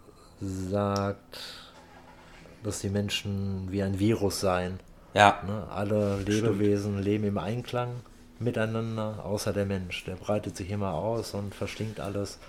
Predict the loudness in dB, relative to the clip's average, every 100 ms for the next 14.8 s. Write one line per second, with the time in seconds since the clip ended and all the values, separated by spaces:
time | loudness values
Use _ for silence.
0 | -18 -20 -14 -8 -4 -2 -4 -8 -16 -6
1 | 0 2 4 4 2 2 0 2 2 2
2 | -2 -4 -8 -6 -4 -4 -4 -6 12 12
3 | 12 12 12 12 4 4 4 4 4 2
4 | 2 4 6 6 4 0 0 2 2 4
5 | 2 2 -2 -10 -4 0 0 0 -2 0
6 | -2 0 -2 -4 -6 -6 -4 -4 -2 -2
7 | -2 -4 -2 -2 -2 -4 -6 -8 -2 0
8 | 0 -2 -2 -4 -10 -18 -2 2 4 2
9 | -12 -20 -12 -8 -6 -4 -6 -4 -2 0
10 | 0 0 -2 -6 -10 -4 -4 0 0 0
11 | -2 0 -2 2 0 2 0 0 0 -2
12 | -2 -4 -6 -6 -2 0 -2 -2 -2 -2
13 | -4 -4 -6 -6 -10 -12 -12 -14 -16 -20
14 | -18 4 8 10 12 10 8